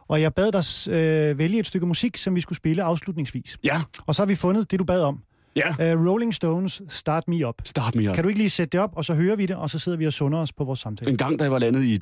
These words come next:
Speaker 2: J F K i New York, så er jeg på vej ud efter at have stået i immigration og told og bagageslus og hvad ved jeg. Og da jeg så kommer hele vejen ud, så, så er der to,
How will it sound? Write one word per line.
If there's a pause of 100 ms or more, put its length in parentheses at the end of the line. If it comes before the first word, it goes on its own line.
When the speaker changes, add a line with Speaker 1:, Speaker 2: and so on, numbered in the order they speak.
Speaker 2:
J
F
K
i
New
York,
så
er
jeg
på
vej
ud
efter
at
have
stået
i
immigration
og
told
og
bagageslus
og
hvad
ved
jeg. (500)
Og
da
jeg
så
kommer
hele
vejen
ud,
så,
så
er
der
to,